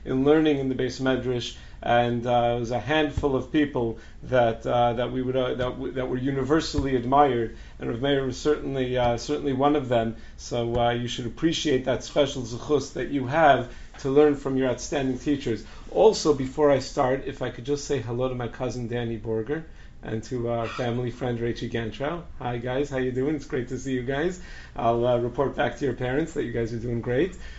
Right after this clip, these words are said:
Um, you look good at least. So, uh, okay, wonderful to see you. Um, I, I had a little bit of a, uh, of, of a dilemma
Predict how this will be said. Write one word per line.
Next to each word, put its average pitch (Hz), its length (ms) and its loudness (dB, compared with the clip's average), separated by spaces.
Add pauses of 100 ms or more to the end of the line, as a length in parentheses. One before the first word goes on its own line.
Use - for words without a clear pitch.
(100)
Um, 113 400 -2
you 123 100 0
look 160 180 2
good 131 160 -2
at - 80 -4
least. 127 480 -4
So, 120 340 -6
uh, 120 400 2 (320)
okay, 139 400 4
wonderful 143 420 0
to 135 120 -2
see 131 220 0
you. 113 180 0 (260)
Um, 139 360 6
I, 165 380 4
I - 20 8
had 185 240 8
a 196 40 6
little 185 300 6
bit 170 200 4
of 139 260 4
a, 131 360 4
uh, 127 420 6
of, 127 260 2
of 127 180 0
a 131 60 4
dilemma 135 720 2